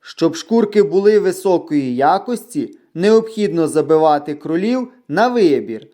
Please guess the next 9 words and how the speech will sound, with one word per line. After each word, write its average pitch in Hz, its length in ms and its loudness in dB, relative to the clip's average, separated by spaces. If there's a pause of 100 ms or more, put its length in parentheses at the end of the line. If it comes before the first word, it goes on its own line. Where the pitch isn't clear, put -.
(160)
маючи 180 560 -2
на 165 160 -2
увазі 156 600 0
стан 214 460 -2
волосяного 139 680 -2
покриву 247 720 0 (200)
на 147 180 -2
спині, 151 840 -4 (100)
боках 156 680 -2